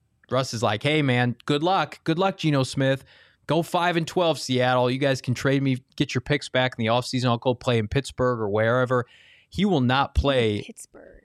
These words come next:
Speaker 1: He will not play again this year until his finger's a hundred percent because it's an investment now. Sierra's not gonna let him do that.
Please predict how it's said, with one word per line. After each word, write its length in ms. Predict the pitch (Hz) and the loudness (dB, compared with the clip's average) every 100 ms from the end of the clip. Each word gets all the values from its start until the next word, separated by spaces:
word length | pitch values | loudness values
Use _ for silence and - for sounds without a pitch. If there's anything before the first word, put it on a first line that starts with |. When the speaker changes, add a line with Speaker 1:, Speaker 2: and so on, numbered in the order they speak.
| _ | _
Speaker 1:
He 160 | - 175 | -4 0
will 120 | 196 | 2
not 240 | 160 151 - | 2 0 2
play 240 | 139 127 | 2 2
again 380 | 113 113 110 107 | 2 0 0 0
this 220 | 117 - | 0 0
year 120 | 117 | 0
until 220 | 107 110 101 | 0 0 -4
his 100 | - | -2
finger's 320 | 120 107 110 | -2 -2 -2
a 60 | |
hundred 180 | 110 104 | -4 -4
percent 380 | 110 - 104 - | -6 -4 -4 -4
because 320 | - 117 101 - | -10 -10 -10 -14
it's 140 | 117 143 | -4 0
an 60 | |
investment 480 | 160 180 156 120 - | 2 2 0 -4 -6
now. 180 | 95 107 | -8 -10
Sierra's 420 | - 117 131 147 | -8 -4 -2 -2
not 120 | 147 143 | -2 0
gonna 160 | 139 | 0
let 80 | 139 | 0
him 100 | 135 | 0
do 120 | 135 | 0
that. 300 | 135 131 131 | 0 0 -2